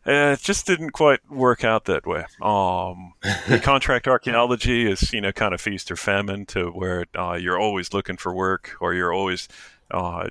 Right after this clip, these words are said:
Speaker 1: you know, trying to find, uh, something to, to do. And it, uh, it's, you,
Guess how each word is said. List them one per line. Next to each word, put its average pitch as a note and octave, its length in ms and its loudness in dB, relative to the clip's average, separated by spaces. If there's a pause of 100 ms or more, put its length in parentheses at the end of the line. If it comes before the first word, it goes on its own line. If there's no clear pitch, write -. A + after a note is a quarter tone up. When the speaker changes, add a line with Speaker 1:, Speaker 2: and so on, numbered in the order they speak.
(120)
Speaker 1:
you G2 200 -8
know, E2+ 140 -4
trying F#2+ 380 0
to F2+ 80 -4
find, G2 440 -4 (280)
uh, F#2 260 -6
something F#2 420 -6
to, F2 240 -14 (100)
to F#2 120 -4
do. F2+ 460 -4
And E2 260 -16 (420)
it, G2 140 0 (320)
uh, F2 500 -2
it's, G2+ 380 -4
you, C3 120 -10